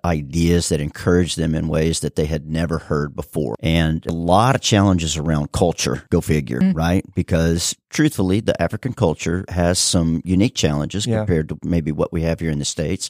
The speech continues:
Speaker 1: But the thing that we kept bringing them back to is, first of all, everywhere we go, people are people, no matter where we're at in the world. And so we all have challenges, and we all have cultural challenges.
Speaker 2: Mm.
Speaker 1: So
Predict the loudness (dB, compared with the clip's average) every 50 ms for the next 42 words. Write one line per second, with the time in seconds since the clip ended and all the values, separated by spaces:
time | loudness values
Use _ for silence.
0 | -4 -4 -2 -2 -2 2 4 4 4 4 4 4 2 4 2 0 0 2 2 4
1 | 6 6 6 4 4 4 2 2 2 0 -4 -4 -2 0 2 2 2 0 0 0
2 | 0 0 -2 -2 0 2 2 2 0 -2 -2 0 0 2 2 2 2 2 2 2
3 | 2 2 0 -2 -2 -2 -2 -2 -2 -2 -4 -4 -4 -6 -6 0 0 0 0 0
4 | -2 -4 -2 -2 0 0 0 0 -2 -4 -4 -2 -2 -2 0 -2 -2 -2 -4 -8
5 | -8 -4 -2 -2 0 0 0 -2 -4 -6 -6 -4 -4 -4 -2 0 2 4 6 6
6 | 6 4 2 0 0 -2 -2 0 0 -2 -4 -4 -6 -2 0 2 4 4 4 4
7 | 2 2 0 0 0 0 -2 -6 -6 -6 -6 -6 -6 -6 -8 -10 -8 -8 -8 -8
8 | -6 -4 -2 2 4 4 4 4 2 -2